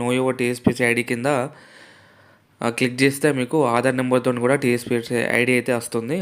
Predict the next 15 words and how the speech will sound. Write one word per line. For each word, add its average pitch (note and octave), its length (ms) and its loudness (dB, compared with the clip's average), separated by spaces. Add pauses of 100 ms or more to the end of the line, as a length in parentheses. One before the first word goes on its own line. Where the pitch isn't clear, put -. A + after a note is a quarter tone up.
(100)
ఆధార్ A#2 260 0
నెంబర్, A#2 240 -2
సెల్ A#2 200 -2
నెంబర్, A#2 280 0 (560)
లేకుంటే A#2 320 0 (600)
మొబైల్ C#3 260 4
నెంబర్, C#3 260 0
date B2 180 0
of A#2 80 -8
బర్త్తో A#2+ 300 0
కూడా B2+ 140 4 (100)
టీఎస్పీఎస్సీ A#2+ 500 0
ఐడి A#2 200 0
తెలుసుకోవచ్చు. A#2 580 0 (520)
కింద C3+ 140 2